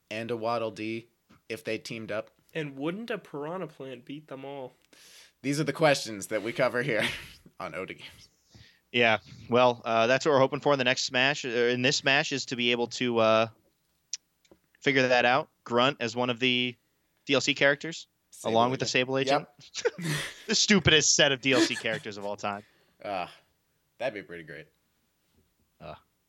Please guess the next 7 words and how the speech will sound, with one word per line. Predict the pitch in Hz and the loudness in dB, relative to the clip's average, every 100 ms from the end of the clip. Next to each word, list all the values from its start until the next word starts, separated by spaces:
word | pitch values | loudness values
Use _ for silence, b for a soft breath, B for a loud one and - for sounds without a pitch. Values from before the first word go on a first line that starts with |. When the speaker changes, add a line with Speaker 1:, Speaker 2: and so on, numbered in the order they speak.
| _ _ - | _ _ -20
Speaker 3:
super | - 80 | -20 -16
good. | 78 - _ _ _ _ _ _ _ _ _ _ _ _ - | -18 -18 _ _ _ _ _ _ _ _ _ _ _ _ -14
That's | 87 - | -8 0
it. | 151 220 113 | 0 0 -2
All | 135 | 2
right. | 151 180 - | 4 2 0
Speaker 1:
Yep. | - | -16